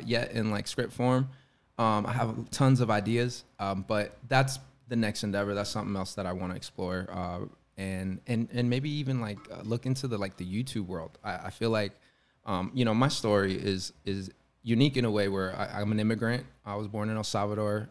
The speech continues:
um, and my parents are workers. They're, you know, the three of us are immigrants, and, um, growing up, I, I really didn't think much would be destined of me. I, I legitimately, I can look you guys in the eye, believe that I think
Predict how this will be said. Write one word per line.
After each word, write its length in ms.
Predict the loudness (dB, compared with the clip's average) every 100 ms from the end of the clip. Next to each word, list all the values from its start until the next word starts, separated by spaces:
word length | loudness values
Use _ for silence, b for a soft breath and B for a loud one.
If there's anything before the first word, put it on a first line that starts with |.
| -8
um, 300 | -6 -4 -4
and 80 | -6
my 60 |
parents 400 | -6 -4 -4 -4
are 60 | -4
workers. 440 | -2 -2 -4 -4
They're, 300 | -6 -6 -6 -10 -10
you 80 | -8
know, 200 | -6 -8 -14 -20 -20
the 80 | -12
three 200 | -4 -2
of 120 | -2
us 180 | -2 -4
are 60 | -4
immigrants, 560 | -2 -2 -2 -4 -4
and, 200 | -2 -2
um, 300 | -2 -2 -4 b b b b b _
growing 300 | 2 6 6
up, 240 | 6 6 2
I, 280 | 2 2 0 B B B _
I 80 | 4
really 320 | 6 6 6
didn't 340 | 6 4 2 0
think 360 | 2 2 2 -4 -12 -12 -18 -6
much 420 | 4 6 6 4
would 140 | 0 0
be 80 | 0
destined 460 | 2 0 2 0
of 40 | 2
me. 220 | 0 -2 0
I, 300 | 2 2 0
I 200 | 0 0
legitimately, 1000 | 2 2 2 2 2 4 4 2 2 0 -2 -8
I 60 |
can 160 | -2 2
look 120 | 2
you 100 | 2
guys 140 | 2 4
in 60 |
the 60 | 2
eye, 220 | 2 0 -2 -10 -8
believe 340 | -2 2 2 6
that 180 | 4 4
I 100 | 2
think 260 | 2 2